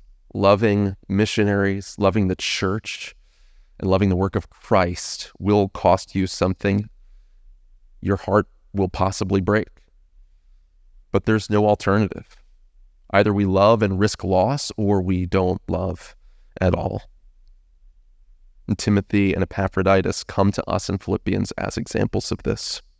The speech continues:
So in closing, let's honor these soldiers who are going, risking life and comfort for the sake of the gospel, because whether we're fellow soldiers, whether you're a missionary or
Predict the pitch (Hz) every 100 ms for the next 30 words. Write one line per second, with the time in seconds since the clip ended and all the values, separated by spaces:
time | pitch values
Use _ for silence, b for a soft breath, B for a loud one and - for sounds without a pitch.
0 | _ - _ _ _ _ _ _ _ _
1 | _ _ - - - - - - 117 110
2 | - 107 98 95 - - - - - -
3 | - - - _ _ - 101 - 98 101
4 | 110 107 98 95 90 - - - 98 101
5 | 101 98 - 90 85 104 101 101 92 -
6 | 92 92 95 95 - - - - 92 -
7 | 90 - - - 87 - 101 - 95 104
8 | - 90 107 - 92 90 - _ _ _
9 | 101 98 95 95 101 - 95 95 - 101
10 | 101 104 95 110 101 98 113 113 110 117
11 | 110 107 110 107 92